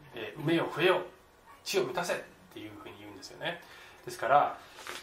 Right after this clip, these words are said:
「命を持ってんだから、あなた方に命をも与えているんだから、その命を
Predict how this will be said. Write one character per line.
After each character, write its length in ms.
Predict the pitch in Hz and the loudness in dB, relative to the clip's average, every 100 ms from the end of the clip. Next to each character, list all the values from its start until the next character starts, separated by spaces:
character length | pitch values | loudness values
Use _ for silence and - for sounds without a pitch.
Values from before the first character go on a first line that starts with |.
| - | -2
「命 640 | 254 311 285 - 127 117 - - - | 8 8 8 6 0 -4 -10 -20 -8
を 80 | 143 | -2
持 140 | 143 | 0
っ 20 | 175 | -2
て 200 | - 123 | -2 -4
ん 60 | |
だ 100 | 120 | -2
か 100 | - | 2
ら、 320 | 151 160 - - - - - - - - - - | 4 4 2 -8 -20 -20 -20 -20 -20 -20 -14 -2
あ 80 | 160 | 2
な 100 | 220 | 4
た 100 | 277 | 6
方 180 | 269 - | 6 4
に 160 | - | 2
命 360 | 254 277 - 156 | 4 4 4 0
を 60 | |
も 260 | 127 135 131 | 0 0 -2
与 220 | 143 175 | 0 0
え 40 | 175 | 4
て 100 | 180 | 4
い 60 | |
る 60 | 175 | 4
ん 60 | |
だ 100 | 170 | 0
か 100 | - 151 | 2 2
ら、 100 | 190 | 2
そ 140 | 190 | 0
の 140 | 226 - | -2 0
命 380 | 262 247 - | 0 0 0
を 180 | 135 - | -4 -4